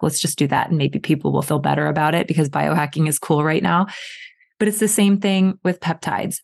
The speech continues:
Rather than try and do something with a supplement every single day or at certain times or mix the food and the supplements and the timing and all of that,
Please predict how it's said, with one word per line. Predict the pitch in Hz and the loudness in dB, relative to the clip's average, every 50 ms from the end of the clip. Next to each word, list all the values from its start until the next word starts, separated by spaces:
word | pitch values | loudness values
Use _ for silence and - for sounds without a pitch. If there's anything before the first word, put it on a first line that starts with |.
| _ | _
Rather | - 165 160 170 175 180 202 208 262 269 262 | -4 -2 0 0 0 0 0 2 2 4 4
than | 226 196 165 143 135 143 151 175 190 - _ _ _ _ - | 4 2 0 0 -2 0 -2 -2 -4 -6 _ _ _ _ -14
try | - - - 185 180 185 | -10 -4 -2 0 2 4
and | 196 208 214 208 185 | 4 6 6 4 4
do | 170 180 190 196 196 196 | 4 4 4 4 4 2
something | 185 - - 180 180 185 - 190 190 185 | 2 0 0 2 2 2 2 4 4 4
with | 185 175 | 4 4
a | 185 | 2
supplement | 180 - 175 170 170 175 165 156 - - | 0 0 -2 -2 0 0 -2 -2 -2 0
every | 196 185 175 170 160 156 160 151 | 0 0 0 0 -2 -2 -2 0
single | - 190 180 170 165 160 147 143 | 0 0 0 2 0 -2 -2 -2
day | 147 208 220 190 170 160 151 170 180 - - _ _ _ _ - | 0 0 0 0 0 -2 -2 -2 -4 -6 -12 _ _ _ _ -2
or | 175 165 156 156 156 156 156 156 - - _ _ - | 0 2 2 2 2 0 0 -2 -4 -6 _ _ -4
at | - 170 170 | -4 -4 -2
certain | - - 185 165 - 165 156 151 | 0 0 0 0 0 -2 -4 -2
times | - 226 233 214 202 196 190 185 180 180 170 - | 2 2 4 4 4 4 2 4 2 2 2 0
or | 160 151 151 151 | -2 -2 -2 -2
mix | 151 160 165 175 185 180 180 - - - | 0 2 2 4 2 0 -2 -6 -8 -6
the | - 170 | -4 -6
food | 147 - - 202 196 185 180 | -4 0 2 2 4 4 4
and | 165 156 | 2 0
the | 156 | -2
supplements | 156 - 202 196 196 185 175 170 156 139 | -2 -2 -2 -2 0 0 0 0 0 -2
and | - 156 | -4 -6
the | 156 | -6
timing | - - 185 180 185 180 180 175 | -4 -2 0 2 4 4 4 4
and | 170 | 4
all | 156 156 | 4 2
of | 160 151 | 2 2
that, | 156 156 151 160 180 214 226 - | 0 0 2 2 2 0 -2 -4